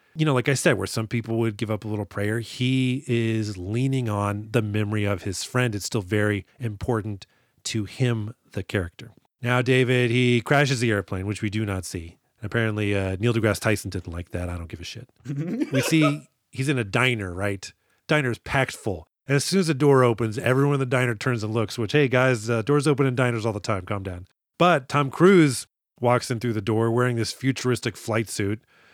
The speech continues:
Speaker 1: covered in, like, burn marks, looking kinda like a, uh, Looney Tunes character after he got shot. And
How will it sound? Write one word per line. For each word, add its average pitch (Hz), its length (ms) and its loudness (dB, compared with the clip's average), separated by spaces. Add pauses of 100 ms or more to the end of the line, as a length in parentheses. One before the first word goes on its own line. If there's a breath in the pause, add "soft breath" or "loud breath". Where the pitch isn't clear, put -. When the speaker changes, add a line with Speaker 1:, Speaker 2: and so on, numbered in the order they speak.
(140 soft breath)
Speaker 1:
covered 143 280 4
in, 127 80 2
like, 113 140 0
burn 127 320 4
marks, 110 280 0
looking 190 200 0
kinda 151 160 4
like 135 240 4
a, 120 160 4
uh, 107 220 2 (360)
Looney 131 160 2
Tunes 120 200 -2
character 117 320 2
after 107 180 0
he 104 60 -2
got 101 160 -2
shot. 101 340 0 (480)
And 113 400 2